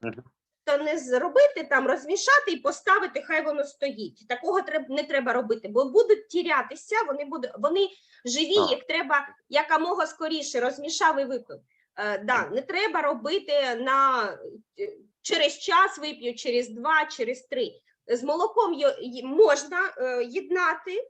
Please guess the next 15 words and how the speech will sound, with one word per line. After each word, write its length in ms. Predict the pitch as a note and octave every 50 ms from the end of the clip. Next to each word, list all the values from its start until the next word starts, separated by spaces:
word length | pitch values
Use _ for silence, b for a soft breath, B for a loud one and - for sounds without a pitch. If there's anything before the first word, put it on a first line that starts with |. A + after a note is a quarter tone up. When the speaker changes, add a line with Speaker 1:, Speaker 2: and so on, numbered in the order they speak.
| _ _
Speaker 2:
якщо 460 | - B3 C4+ C4 C4+ - - D#4+ C4 D4
твій 220 | - - D4 B3+
організм, 640 | B3+ - C#4+ C4+ B3+ C#4 A#3+ A#3+ A#3 A#3+ A3 G#3+ G#3+
да, 220 | A3+ B3+ C#4+ C4
от 120 | A3 G#3 - -
молоко 440 | G#3+ G#3 A3+ G#3 G#3+ G#3+ - B3 -
сприймає. 580 | - - - G#3 A#3+ B3 A#3+ G#3+ F3+ D#3 E3+ b b b b b b b _
Але 260 | - A#3+ E4 G4+ A#4+ B4+ B4+ B4+ B4+ -
краще, 1300 | G#4 A4 B4+ D#5 F5 F5 - - - - _ _ _ _ _ _ _ - - C4 A3+ F#2+ F#3+ F#3+ F#3+ F3+ G3
ну, 160 | A3+ E4 F#4+ D#4+
от, 180 | - - - -
як 360 | A#3+ A#3+ D#4 D#4 D#4 - -
на 120 | - D#4+ D#4+
мене. 480 | D4+ C#4+ C#4 G#3+ E3+ D3 C#3+ - - _ _ _ _ _ -
О, 180 | A#3 C#4 D#4